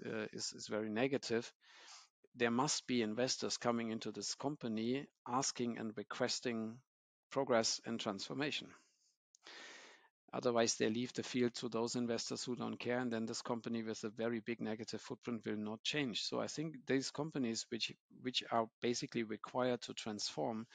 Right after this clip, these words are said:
need to get the, the power from the finance sector behind the transformation process. So, of, of course, in the end of the day, there must be potential to, to transform into something positive. But if I look at agriculture,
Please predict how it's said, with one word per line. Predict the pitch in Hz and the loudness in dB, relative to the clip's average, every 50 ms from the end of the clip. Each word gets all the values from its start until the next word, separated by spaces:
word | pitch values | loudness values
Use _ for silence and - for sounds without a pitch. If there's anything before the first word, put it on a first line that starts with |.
| - - - - - - - - - - | -18 -18 -18 -18 -18 -20 -20 -8 2 4
need | 131 143 - | 4 6 4
to | - 131 | 2 0
get | - 120 110 - - | 2 0 0 0 0
the, | 113 107 107 - - | -2 -2 -2 -2 -2
the | 110 107 104 - _ - | -4 -4 -4 -6 _ -4
power | - 139 147 151 139 117 | 0 2 4 4 4 2
from | - - 123 113 110 | 0 -2 -4 -4 -4
the | 107 | -4
finance | - - 123 127 131 127 110 - - | -4 -2 0 0 0 0 0 -2 0
sector | - 110 101 - - 113 | 0 -2 -2 -2 -4 -4
behind | 104 107 107 101 101 131 139 131 113 104 101 107 - - _ _ - - - - - - | -4 -2 -4 -4 0 2 2 2 4 2 0 -2 -6 -10 _ _ -20 -20 -20 -20 -16 -8
the | - 113 | -8 -6
transformation | - - 120 110 104 - 131 131 156 165 - - 107 | -4 -4 -6 -4 -4 -4 -4 -2 -2 -4 -4 -6 -8
process. | - 104 87 80 - - - - | -8 -8 -6 -6 -8 -8 -6 -6
So, | - - - 131 123 - - - - - - - - - _ _ _ - - | -4 0 0 0 0 0 -4 -16 -18 -16 -16 -16 -18 -20 _ _ _ 0 2
of, | 139 135 - | 2 2 2
of | 139 131 | 0 6
course, | - 180 165 - | 8 8 8 8
in | 156 | 8
the | 139 139 139 | 8 8 8
end | 139 139 | 8 8
of | 123 | 6
the | - 127 120 | 6 6 6
day, | 120 120 113 | 6 6 6
there | 113 110 | 6 6
must | 117 123 127 - - | 4 4 4 2 0
be | 120 107 | -2 -4
potential | - 110 - - - 147 185 165 - - 98 90 95 - _ - - | -4 -6 -2 4 4 6 6 6 4 2 0 0 -2 -8 _ -10 -8
to, | - 107 107 - - - | -6 -6 -6 -6 -8 -6
to | - 110 104 104 - - | -6 -6 -6 -6 -10 -8
transform | - - 113 95 92 - - - 113 107 104 95 | -4 -4 -2 -2 -2 -4 -2 -2 -2 -2 -2 -4
into | 98 107 104 - 107 | -6 -8 -6 -6 -6
something | - - 110 104 98 - 104 101 - - | -4 -4 -4 -4 -6 -8 -10 -10 -10 -10
positive. | 104 101 107 120 - - 170 170 - - _ - | -8 -8 -8 -8 -6 -6 -6 -6 -6 -10 _ -4
But | 113 110 120 | -4 -2 -2
if | 113 - - | -4 -2 0
I | 113 | 2
look | 110 113 110 - | 2 2 2 0
at | 107 104 | 0 2
agriculture, | 110 113 110 - 104 - - 104 87 - - 123 131 143 | 2 2 0 0 -6 -4 -4 -4 -2 -2 -2 -2 -2 -2